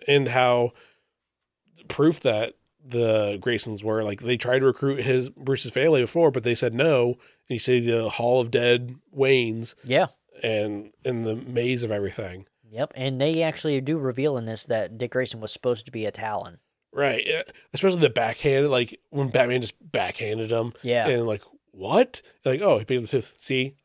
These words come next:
Speaker 1: The, like, tough love. Like, "Well, there's a better way to take out my tooth." Like, you could have been, but that's very Batman of him to
Speaker 2: Yeah.
Speaker 1: not, to not explain why he's doing something.
Speaker 2: No, he just does it and then shows you.
Speaker 1: Right.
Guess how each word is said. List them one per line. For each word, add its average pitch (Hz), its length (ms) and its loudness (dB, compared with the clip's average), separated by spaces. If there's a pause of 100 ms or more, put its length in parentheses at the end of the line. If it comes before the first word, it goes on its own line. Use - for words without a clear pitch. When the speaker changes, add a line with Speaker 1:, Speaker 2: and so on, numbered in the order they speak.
(120)
Speaker 1:
The, 131 240 -4
like, 123 240 -4 (340)
tough 147 240 2
love. 123 180 4
Like, 117 260 -2
"Well, 143 120 -8
there's 151 240 -4
a 143 60 -6
better 147 420 -6
way 135 140 -2
to 123 60 -2
take 127 180 -6
out 113 60 -8
my 92 80 -10
tooth." 113 280 -4
Like, 101 200 -10
you 113 80 -20
could 143 140 0
have 120 80 -6
been, 101 240 -6 (600)
but 156 80 2
that's 135 180 6
very 120 200 6
Batman 107 340 2
of 104 60 -2
him 113 100 -6
to - 100 -2
Speaker 2:
Yeah. 160 140 8
Speaker 1:
not, - 160 -2 (100)
to 147 120 -8
not 143 160 4
explain 120 400 -4
why 117 200 0
he's 147 160 0
doing 151 180 2
something. 156 360 2
Speaker 2:
No, 156 120 -4
he 127 120 -2
just 156 200 -8
does 117 220 -2
it 156 120 -2
and 247 180 -6
then 359 180 -2
shows 92 340 -6
you. 90 80 -20
Speaker 1:
Right. 160 340 2